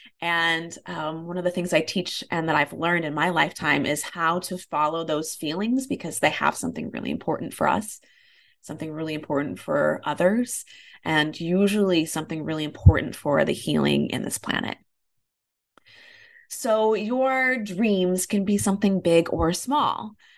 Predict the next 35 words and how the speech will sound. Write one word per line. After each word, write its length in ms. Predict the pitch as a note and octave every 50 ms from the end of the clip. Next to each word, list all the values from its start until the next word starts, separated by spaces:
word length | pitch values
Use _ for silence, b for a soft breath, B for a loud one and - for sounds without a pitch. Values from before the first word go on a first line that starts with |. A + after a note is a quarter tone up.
| b b b
It 140 | E3+ F3
can 140 | - G3+ F#3
be 100 | F#3+ F#3+
something 420 | F#3+ - G3 F#3+ F#3+ - G3 G3 F#3+
like 280 | F#3+ F#3+ F#3+ F#3+ F#3+ -
restoring 640 | - G3+ G3+ - - - G3+ G3 G3+ G#3 G3+ G#3 F#3+
a 60 | F#3
park 360 | G#3 - A3 G#3 F#3 - -
in 120 | - F#3+ F3
your 140 | F3 F3
neighborhood, 540 | F3 F3+ F#3 F3+ E3 E3+ F3 - - G3 G3+ - _ _ _ _ _ _ _ B B B B B B B B
um, 440 | F3+ F3 E3+ E3+ F3 F3 E3+ F3 G3+ - - -
hosting 380 | - G#3 G#3 - - A#3+ A3+ A3
a 60 | A3
small 500 | A3 - - G3 F#3+ G3 G3+ G#3 - -
event. 600 | F3+ F3 E3 E3 G3+ E3 - - - - - - _ _ _ _ b b b b b b b b b b
It 100 | G3 F#3+
can 160 | - F#3+ F3+
be 240 | F3 F#3+ F#3+ F#3+ F#3+
related 460 | F#3 E3+ F#3 F3+ F3+ F3+ F3+ F3 F3
to 100 | - E3+
art 460 | - - G#3 G#3+ - - - - - - -
or, 640 | - F3 E3+ E3+ E3 E3 E3 D#3+ D#3+ E3 D#3+ D#3+ -
um, 520 | - E3 D#3+ E3 D#3+ D#3 D3 D3 D3+ F3 - - _ _ _
you 100 | - F#3
know, 200 | E3 D#3+ D#3+ D#3+ B B B B B B
really 320 | B G3+ G#3 G3+ G#3+ G3 F3+
in-, 340 | - - - F#3+ F#3 F#3 - _ -
uh, 280 | G3 G3 E3 D3 - -
intending 440 | - F3 F3 - - G3+ F#3 F3+ F3+
to 60 | F3+
be 120 | E3+ F3+ D#3+
a 40 | D#3+
conscious 400 | - - F3+ E3+ F3+ - D#3+ -
parent. 600 | - - D#3 D#3 - - - - - - -